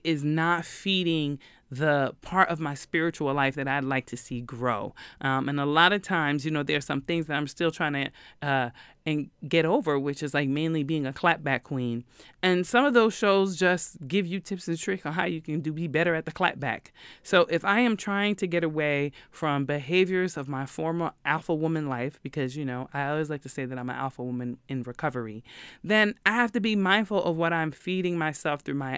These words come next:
eyes, my ears, and my conversation. And so,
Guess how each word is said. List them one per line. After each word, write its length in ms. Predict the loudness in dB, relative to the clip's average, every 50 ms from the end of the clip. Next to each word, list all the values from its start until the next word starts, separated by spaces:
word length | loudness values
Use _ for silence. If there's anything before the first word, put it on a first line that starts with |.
| -2 -2
eyes, 240 | -2 0 -2 -4 -4
my 220 | -6 -8 -8 -8 _ -2
ears, 540 | 0 2 2 2 2 0 -2 -4 -6 -8 -14 -16 -18 -18 -20 -16 _
and 340 | -4 -2 0 0 0 0 0
my 140 | 0 -2 -4
conversation. 800 | -4 -4 -4 -4 -4 -6 -10 -10 -6 -6 -6 -6 -6 -8 -6 -6
And 160 | -6 -8 -10
so, 420 | -6 -6 -6 -4 -4 -4 -6 -8